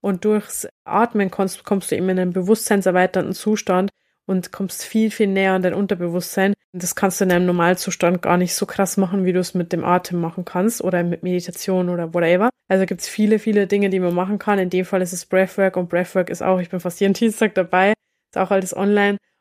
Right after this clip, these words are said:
Und ich liebe es einfach, weil ich jedes Mal wieder eine bereichernde Transformation habe, es mich so runterbringt, es mich gleichzeitig so viel erkennen lässt, es mich gleichzeitig so entspannen lässt. Es ist wunderschön.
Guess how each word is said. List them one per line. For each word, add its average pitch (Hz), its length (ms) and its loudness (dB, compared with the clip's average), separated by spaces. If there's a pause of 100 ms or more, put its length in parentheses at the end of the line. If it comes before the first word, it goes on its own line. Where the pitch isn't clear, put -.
(100)
Und 190 140 -2
ich - 140 -8
liebe 202 320 2
es 185 140 0
einfach, 180 320 -4
weil 180 140 0
ich 180 100 -8
jedes 196 400 2
Mal 185 200 0
wieder 185 240 0
eine 180 220 0
bereichernde 180 560 -2
Transformation 180 800 -4
habe, 180 320 2 (360)
es - 160 -6
mich 190 160 -4
so 220 180 2
runterbringt, 190 720 0
es - 180 -10
mich 185 160 -6
gleichzeitig 190 580 0
so 214 120 0
viel 202 180 2
erkennen 196 380 0
lässt, 180 300 0
es 190 160 -4
mich 185 120 -4
gleichzeitig 190 640 0
so - 240 -2
entspannen 190 540 -2
lässt. 180 240 2
Es 185 140 -8
ist - 280 -10 (160)
wunderschön. 202 680 0